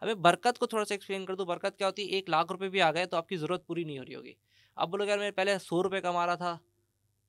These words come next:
आज हज़ार रुपए कमा रहा हूँ, दस लाख रुपए कमा रहा हूँ, लेकिन मेरी चीज़ें पूरी नहीं हो रही", तो इससे बरकत आपकी बिल्कुल उठ जाती है।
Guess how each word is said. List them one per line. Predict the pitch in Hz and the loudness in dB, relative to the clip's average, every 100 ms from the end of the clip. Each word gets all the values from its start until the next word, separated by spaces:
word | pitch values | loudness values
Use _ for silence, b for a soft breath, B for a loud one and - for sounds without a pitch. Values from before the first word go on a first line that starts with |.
| _ | _
आज | 170 165 | 4 4
हज़ार | 147 151 170 | 4 6 6
रुपए | 180 | 2
कमा | 180 170 160 | 0 2 2
रहा | 165 | 0
हूँ, | 139 | -2
दस | 139 151 | -2 0
लाख | 175 175 | 0 0
रुपए | 175 | -6
कमा | 175 160 | -4 -4
रहा | 160 | -4
हूँ, | 180 | -4
लेकिन | 180 175 165 | -8 -8 -10
मेरी | 170 254 _ _ _ _ _ _ _ - | -10 -12 _ _ _ _ _ _ _ -8
चीज़ें | - 233 262 | -4 0 -2
पूरी | 220 202 | 0 -2
नहीं | 190 | -2
हो | 147 | -4
रही", | 135 | -4
तो | 175 | -8
इससे | 180 | -8
बरकत | 190 135 - 165 - 208 196 | -10 -10 0 2 2 -2 -2
आपकी | 185 190 | -2 -4
बिल्कुल | 165 156 | -6 -6
उठ | 135 | -6
जाती | 131 131 - | -8 -12 -14
है। | - _ | -20 _